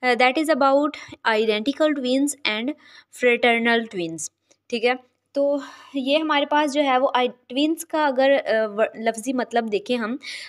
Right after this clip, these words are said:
अ, ट्विन्स की बात करते हैं तो हमारे जहन में आता है, ठीक है,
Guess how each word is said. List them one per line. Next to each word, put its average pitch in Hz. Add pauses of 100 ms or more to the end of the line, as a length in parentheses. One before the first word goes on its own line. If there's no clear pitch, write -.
(100)
अ, 240
ट्विन्स 294
की 370
बात 285
करते -
हैं 285
तो 302
हमारे 254
जहन 262
में 254
आता 233
है, 277 (180)
ठीक 247
है, 285